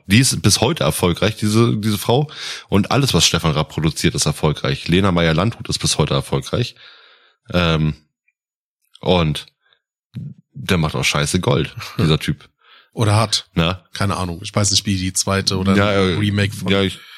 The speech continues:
Speaker 2: von T V Total, äh, <laughs> anläuft.
Speaker 1: Ja, soll ganz gut laufen, ich hab's noch
Speaker 2: Anläuft.
Speaker 1: nicht gesehen.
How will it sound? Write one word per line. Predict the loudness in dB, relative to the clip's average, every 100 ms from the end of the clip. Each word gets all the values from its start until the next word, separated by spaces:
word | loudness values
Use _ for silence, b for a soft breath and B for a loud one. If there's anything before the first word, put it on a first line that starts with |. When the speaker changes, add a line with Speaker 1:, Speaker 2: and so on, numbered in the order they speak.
| B
Speaker 2:
von | -8 -4
T | -4
V | -4 -6
Total, | -6 -8 -8 -10 -12 -16 -18 _
äh, | -10
<laughs> | -8 -10 -10
anläuft. | -8 -6 -6 -6 -10 -2
Speaker 1:
Ja, | 0 0 0
soll | -2 4 4 6
ganz | 4 2
gut | 2 4
laufen, | 4 4 4
ich | 2
hab's | 4
noch | 4
Speaker 2:
Anläuft. | 4
Speaker 1:
nicht | 4
gesehen. | 2 2 2